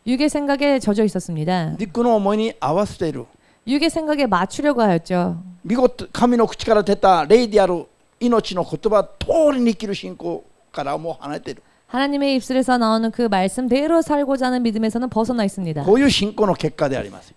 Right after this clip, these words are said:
Speaker 1: 결국 이런 믿음의 결과가 된 것이죠.
Speaker 2: 結果、二人の娘からモアブ族とアンモン族の先祖が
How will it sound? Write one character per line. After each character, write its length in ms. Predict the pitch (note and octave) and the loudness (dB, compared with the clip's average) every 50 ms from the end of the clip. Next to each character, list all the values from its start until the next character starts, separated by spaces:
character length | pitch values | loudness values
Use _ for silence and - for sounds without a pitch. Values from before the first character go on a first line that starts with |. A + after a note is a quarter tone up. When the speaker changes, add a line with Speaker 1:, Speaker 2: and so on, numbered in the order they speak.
| _ _ - | _ _ -2
Speaker 1:
결국 380 | - G3+ G#3 G3+ C4+ C4 A3+ - | 0 0 0 0 0 -4 -4 -4
이런 400 | - C#4 D4+ E4 E4 E4 D#4+ D4 | -2 0 2 2 2 0 -2 -2
믿음의 340 | C4 B3 A3 A#3+ A#3 A3+ A3+ | -2 -2 0 0 0 0 0
결과가 520 | A3 - G3+ G3+ G3 G#3+ G3+ G#3+ A3+ A3 G#3 | 2 2 2 2 4 2 0 2 0 0 0
된 280 | - F#3+ F3+ F3+ F3+ | -2 -2 -2 -2 -2
것이죠. 540 | E3+ E3+ - - - D#3+ D3+ D3+ C#3 B2+ - _ _ _ _ | -2 -4 -4 -4 -6 -6 -6 -6 -6 -10 -14 _ _ _ _
Speaker 2:
結 180 | - A3+ G#3+ - - | -8 -8 -8 -6 2
果、 280 | - B3+ A#3+ A#3 - E3 | 6 8 8 8 8 4
二 220 | - F3+ G#3+ B3 | 0 2 4 4
人 100 | C4+ C4 | 4 4
の 60 | A#3+ | 0
娘 340 | G3+ F#3 G3 - G#3+ G#3+ G#3+ | 0 0 -2 -2 -2 -2 -2
か 120 | G#3 - F3 | 0 0 2
ら 260 | F3+ G3 G3+ F#3+ - | 4 4 2 2 -2
モ 320 | - D#3 E3+ G#3 A#3 A#3+ A#3 | -4 0 4 6 8 10 10
ア 80 | G#3+ | 10
ブ 160 | G3+ G3+ G3 - - _ _ _ - | 8 6 0 -4 -8 _ _ _ -4
族 240 | G3 F3+ - F3+ | -4 -4 -4 -6
と 300 | - - A3 A3+ A#3 - - | -4 0 0 2 2 0 0
ア 100 | - F3 | -2 -2
ン 140 | F#3 G3 G3 | -2 -2 -4
モ 100 | F#3+ F#3+ | -4 -4
ン 80 | F#3 | -2
族 260 | F3 F3 - - F#3 | -2 -4 -4 -2 -2
の 220 | G3+ A3+ A#3+ A#3+ - - _ _ _ _ | -2 -2 -2 -4 -6 -14 _ _ _ _
先 400 | - - - - G3+ F#3+ E3+ D3+ | -20 -16 -8 -6 -4 -4 -4 -2
祖 100 | D3 C#3 | -2 0
が 240 | C3 F3+ F3 - | 2 2 0 0